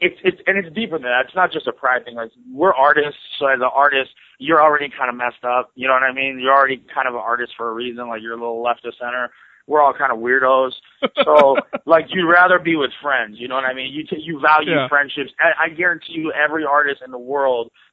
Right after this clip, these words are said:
Speaker 1: values their friends on a very deep level be-, and their, and their comfort circle. And, I mean, that's no different for me. I'm pretty sure that's no different than from Madchild. I'm sure that he feels the same way if you ask him the same question. So, I mean, there is a,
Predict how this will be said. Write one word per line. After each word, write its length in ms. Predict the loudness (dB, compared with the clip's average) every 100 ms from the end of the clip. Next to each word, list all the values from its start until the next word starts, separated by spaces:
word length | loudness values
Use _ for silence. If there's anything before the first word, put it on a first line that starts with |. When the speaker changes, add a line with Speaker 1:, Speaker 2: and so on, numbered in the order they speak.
| _ -2
Speaker 1:
values 460 | 2 2 0 -4 -2
their 160 | -4 -4
friends 480 | -4 -2 -2 -6 -12 -18 -20 _
on 140 | 0 2
a 60 |
very 260 | 2 0 0
deep 320 | -6 -10 -6
level 340 | 0 0 -2
be-, 200 | -8 -10 -6 -6 -4
and 120 | -4
their, 100 | -4 -6
and 80 | -6
their 120 | -8
comfort 420 | -6 -6 -6 -6 -10 -8
circle. 280 | -8 -8
And, 100 | -10 -8
I 80 |
mean, 200 | -8 -6
that's 180 | -4 -4 -4
no 100 | -8
different 360 | -8 -10 -12 -12
for 100 | -14
me. 340 | -12 -12 -14 _ _ -8
I'm 120 | -4
pretty 280 | 0 -2 -2
sure 140 | -4 0
that's 180 | 0
no 120 | -2 -2
different 320 | -2 -4 -8
than 240 | -8 -10
from 240 | -10 -8 -2
Madchild. 420 | 0 0 0 0 0
I'm 80 | -6
sure 220 | -6 -4 -4
that 220 | -6 -8
he 140 | -12 -10
feels 200 | -8 -8
the 120 | -8 -12
same 160 | -14
way 120 | -8 -8
if 140 | -6
you 100 | -6
ask 240 | -4 -4 -8
him 80 |
the 80 | -18 -12
same 160 | -12 -4
question. 460 | -2 -2 -4 -12 -14 _ _ -2
So, 80 |
I 20 | -2
mean, 160 | -2
there 200 | 0 0
is 180 | 0 0
a, 180 | -2 -2